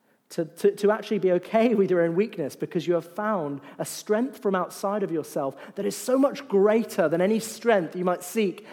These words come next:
to conjure up within yourself. I want you to hear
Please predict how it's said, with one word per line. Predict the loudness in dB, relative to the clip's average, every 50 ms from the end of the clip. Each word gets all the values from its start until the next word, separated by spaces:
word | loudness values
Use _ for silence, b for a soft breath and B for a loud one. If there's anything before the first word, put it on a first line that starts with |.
| B B -6
to | -6 -6
conjure | -6 -4 -2 0 2 2 2 4 4 4
up | 6 4 2 0 -6 B B B B B
within | 0 0 2 4 4 2 2 2 0 -4 -6 B B B B -6
yourself. | -6 -6 -6 -6 -4 -4 -2 -2 -4 -6 -8 -14 -20 -20 -20 -20 _ _ _ _ _ _ _ _ _ _ _ _ _ _ b b b b b
I | b _ -8
want | -8 -6 -6
you | -6
to | -8
hear | -8 -6 -4 -2 -2 -2 -2 -4